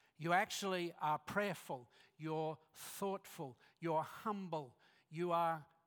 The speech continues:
gracious, you are kind. Sounds like you're reading Galatians, right?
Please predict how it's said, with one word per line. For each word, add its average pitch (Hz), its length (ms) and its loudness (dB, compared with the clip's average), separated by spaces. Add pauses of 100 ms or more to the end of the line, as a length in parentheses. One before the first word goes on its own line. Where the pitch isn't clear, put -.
(140)
gracious, 170 800 -4 (260)
you 170 140 -2
are 156 260 2 (160)
kind. 147 640 -2 (280)
Sounds 190 340 -2
like 170 180 -2
you're 165 120 -4
reading 165 260 -2
Galatians, 147 680 -4
right? 160 240 -2